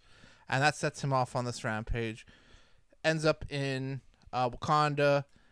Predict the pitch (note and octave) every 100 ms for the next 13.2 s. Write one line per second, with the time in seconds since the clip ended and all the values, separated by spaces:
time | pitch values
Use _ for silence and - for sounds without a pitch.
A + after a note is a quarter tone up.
0 | _ - B2 A#2 A#2 A2+ A2+ - - -
1 | _ _ _ _ _ _ _ _ _ _
2 | - - C#3+ C3+ C3 - B2 A#2 B2 A2+
3 | - A2+ G#2+ - _ _ _ _ _ -
4 | C3+ C#3 C3 C3+ B2+ A#2 C3+ C3 A#2 B2
5 | - - B2 A#2+ A#2 A2+ A#2 A2+ A2 -
6 | B2+ - - A2 A2+ - - B2 B2 A#2+
7 | C3 A#2+ - B2+ B2+ - - - - _
8 | - A#2+ A#2+ A#2+ A#2+ A2+ - - _ _
9 | _ _ _ _ _ _ _ _ _ B2+
10 | - - - C#3 C#3 - - C#3+ B2 C#3+
11 | C3+ C3+ C#3 D3 C#3+ B2 A#2+ A#2 - -
12 | _ _ _ - C#3 C3+ C#3 C3 B2+ C3
13 | A#2+